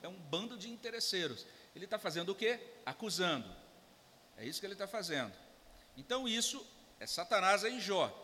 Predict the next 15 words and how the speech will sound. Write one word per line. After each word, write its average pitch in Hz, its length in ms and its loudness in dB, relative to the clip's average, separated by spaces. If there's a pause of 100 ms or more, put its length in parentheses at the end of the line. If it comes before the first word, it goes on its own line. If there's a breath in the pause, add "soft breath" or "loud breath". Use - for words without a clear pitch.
(400 loud breath)
Mas - 180 -2
tem 392 120 -2
outro 269 300 0
texto 220 380 0
também 160 440 -2
que - 120 -10
chama 185 220 -6
atenção, 147 480 -2
que 156 120 -8
é 156 60 -4
Zacarias, 180 720 -2
capítulo 175 480 -6
três, 160 420 -6
versículo 180 520 -6
um. 180 180 -4